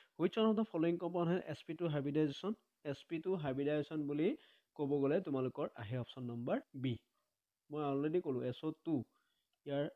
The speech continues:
তোমালোকৰ half into কিমান হ'ব? ছালফাৰৰ ছিক্স, only three। থ্ৰী মানে কি হয়? এছ পি টু। <coughs> Okay, next আহোঁ, "Among K অ' টু, এ এল অ' টু,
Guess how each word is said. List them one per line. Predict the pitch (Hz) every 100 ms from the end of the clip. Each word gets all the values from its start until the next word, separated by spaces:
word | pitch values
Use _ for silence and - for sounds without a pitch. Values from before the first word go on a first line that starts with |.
| _
তোমালোকৰ | 143 135 135 156 190
half | - - 131 135
into | 139 170 262 _
কিমান | - 143
হ'ব? | 135 170
ছালফাৰৰ | - - 143 139
ছিক্স, | 139 151 135 - _ -
only | 127 131 143
three। | _ 151 151 110 _ _ _ -
থ্ৰী | - 143
মানে | 139 170 269 _ _ _
কি | 131
হয়? | 113 170 - -
এছ | 120 -
পি | - 214 _ _ _ -
টু। | 131 - _ _ _ _ _ -
<coughs> | 285 269 131 -
Okay, | 269 196 135 - - - _ _ 147
next | 165 -
আহোঁ, | 175 208 - _ _ -
"Among | 143 175 214
K | - 170
অ' | 165
টু, | 160 196 269 -
এ | 143
এল | 147
অ' | 156
টু, | 156 170